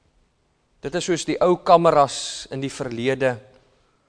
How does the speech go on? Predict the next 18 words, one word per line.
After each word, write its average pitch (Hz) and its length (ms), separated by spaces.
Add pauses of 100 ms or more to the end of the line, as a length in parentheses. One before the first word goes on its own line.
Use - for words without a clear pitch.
(340)
Ons 143 160
kan 147 220
die 135 100
fotos 170 480
van 143 240
die 143 80
lewe 135 320
in 131 140
ons 123 100
hart 123 320
opvang, 143 480
in 120 80
die 107 80
donker 139 400
kamers 147 400
van 143 160
ons 123 160
hart 135 240